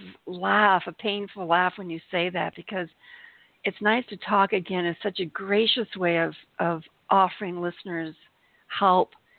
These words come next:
But this has gotta be painful. It's painful to hear. Isn't it still painful inside of you?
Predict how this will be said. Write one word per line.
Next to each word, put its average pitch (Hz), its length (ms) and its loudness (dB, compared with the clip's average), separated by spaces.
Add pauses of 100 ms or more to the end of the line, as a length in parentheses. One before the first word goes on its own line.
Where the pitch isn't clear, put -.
(240)
But 190 140 -8
this 285 140 -8
has 175 180 -10
gotta 180 280 2
be - 140 -6
painful. 175 600 -8
It's - 180 -10
painful 196 420 -2
to 147 100 -8
hear. 170 480 -2
Isn't 247 200 2
it - 80 -4 (120)
still 208 160 2
painful 208 480 2
inside 190 400 0
of 233 80 -6
you? 262 240 -2